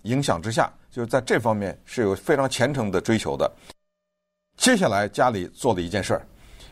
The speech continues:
就是在二十来年以前吧，二零零一年举家搬到了中国大陆。那个时候他大概十岁，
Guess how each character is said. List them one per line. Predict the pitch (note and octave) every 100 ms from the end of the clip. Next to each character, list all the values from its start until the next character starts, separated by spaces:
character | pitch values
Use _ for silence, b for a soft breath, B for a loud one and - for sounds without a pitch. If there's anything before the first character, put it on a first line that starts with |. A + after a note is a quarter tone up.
| b
就 | C3+
是 | A#2 A2
在 | A#2+ G#2+ -
二 | E3
十 | A2
来 | A2
年 | A#2+ A#2
以 |
前 | F2 D#2+
吧， | F#2+ E2+ b b b
二 | A2
零 | G#2+ G#2+
零 | A2+
一 | A#2
年 | F#2 D#2+ - b b b -
举 | C3+ B2
家 | A2+ F3 E3+ - - - - - -
搬 | - G3 E3+ D#3
到 | C3
了 | F2+ F2 D#2+ - -
中 | A#2+ A#2
国 | F#2+
大 | F#2+ D2+
陆。 | E2+ - - B B B B
那 | F#3 A#3
个 |
时 | A#2
候 | G#2+
他 | A2+
大 | B2+ C3
概 | A#2+ A#2 F#2 F2
十 | - - C#3+
岁， | F3